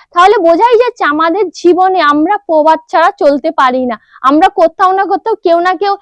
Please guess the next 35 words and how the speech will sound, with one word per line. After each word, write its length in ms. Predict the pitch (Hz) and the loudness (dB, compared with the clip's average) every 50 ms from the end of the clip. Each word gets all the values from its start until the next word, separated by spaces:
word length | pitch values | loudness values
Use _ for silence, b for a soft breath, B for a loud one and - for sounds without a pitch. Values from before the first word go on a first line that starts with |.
| _ _ _ | _ _ _
এই 220 | - - 359 427 466 - - | -2 0 2 2 2 0 0
প্রবাদের 420 | 349 320 302 320 320 285 370 381 | -2 0 2 2 2 2 0 0
ব্যবহার 380 | 330 311 269 262 294 330 320 302 | 2 2 2 2 0 0 -2 0
করে 220 | - 294 285 294 | 2 2 2 2
থাকি। 420 | 294 - 320 277 277 - 254 233 - b b b b | 0 0 -2 -4 -4 -4 -8 -10 -10 b b b b
আমাদের 360 | 254 254 294 294 277 339 285 | -4 -2 -2 -2 0 -2 0
জীবনে 360 | 262 302 320 294 320 330 381 381 311 - - _ | 0 0 2 2 2 2 2 0 -2 -4 -6 _
কেউ 280 | - 370 381 392 370 349 | 0 2 4 4 4 4
মানে 200 | 339 359 370 392 | 4 4 4 4
বলবো 320 | 359 339 370 349 349 370 | 4 4 4 4 4 4
না 100 | 392 403 | 2 2
যে 80 | 415 466 480 | 2 2 2
আমি 200 | 339 311 330 370 | 2 2 0 0
করি 300 | 349 381 339 320 302 285 | 0 2 2 2 2 0
না, 160 | 277 247 226 - _ _ _ _ | 0 -2 -6 -10 _ _ _ _
হয়, 260 | - 440 494 415 330 | 2 4 4 6 4
এগুলো 320 | 285 294 302 311 359 370 370 349 | 4 2 2 2 2 4 4 4
হয়, 300 | 339 320 285 254 214 208 214 202 226 - | 4 2 2 2 0 -2 -6 -12 -12 -8
ছোট 180 | - 359 302 - | -4 -4 -4 -4
ছোটও 440 | 370 - 415 415 - 392 381 381 339 | -4 -4 -4 -2 2 2 2 2 2
হয়। 260 | 277 277 226 208 202 - _ _ _ _ _ _ _ _ _ _ _ _ _ _ - | 2 0 -2 -2 -4 -8 _ _ _ _ _ _ _ _ _ _ _ _ _ _ -4
মানে 300 | 294 320 370 392 392 370 | 0 2 4 4 6 6
আমাদের 440 | 320 302 294 311 359 370 330 415 466 | 6 6 4 4 2 2 2 0 0
পৃথিবীতে 500 | - - 370 349 392 370 370 381 - 427 - | 0 0 0 2 2 2 2 2 0 0 -2
যত 420 | 240 - 330 294 294 - - 427 | 0 0 0 -2 -2 -2 -2 0
ভাষা 460 | 427 415 415 370 370 381 - 403 381 | 2 2 4 2 2 2 2 2 2
আছে 240 | 359 349 - 294 269 | 2 2 2 -2 -2
সব 300 | 247 - - 339 339 370 359 330 | -2 -2 0 0 0 2 2 2
ভাষাতেই 480 | 349 349 339 359 381 359 370 403 427 427 b b b b | 2 2 2 2 0 0 0 -2 -6 -6 b b b b
সে 180 | b - 403 392 | b -2 -2 0
তার 280 | - - 330 311 311 294 | 0 2 2 2 4 4
ভাষাতে 440 | 339 330 330 - 381 339 311 381 | 4 2 2 2 0 -2 -2 -2
প্রবাদ 360 | 403 - 349 302 302 302 294 262 | -2 0 2 4 4 4 2 2
বলে 240 | 262 294 277 269 | 2 2 2 0
থাকে। 360 | 262 277 269 233 233 - 226 | 0 -2 -4 -4 -4 -4 -6